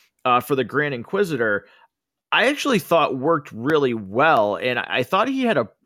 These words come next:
a really good presence regardless of his look. Uh, granted, I didn't certainly take offense to it like some people have,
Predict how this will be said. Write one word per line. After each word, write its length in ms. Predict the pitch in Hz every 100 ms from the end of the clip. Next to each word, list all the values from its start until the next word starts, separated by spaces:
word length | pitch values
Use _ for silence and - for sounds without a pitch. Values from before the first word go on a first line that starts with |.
| -
a 100 | 127
really 360 | 110 185 294
good 280 | 160 127 -
presence 480 | - 143 143 113 -
regardless 480 | 117 107 147 160 135
of 100 | 117
his 160 | 107 98
look. 340 | 110 113 92 _ _ -
Uh, 400 | 113 101 95 98 95 _ -
granted, 320 | 123 113 104
I 160 | 107 110
didn't 360 | 117 107 -
certainly 420 | - 123 107 107 101
take 440 | 117 104 101 -
offense 400 | 98 - 120 110
to 180 | - 113
it 100 | 98
like 140 | 87 90
some 220 | 196 220
people 340 | 135 117 107
have, 360 | 110 107 98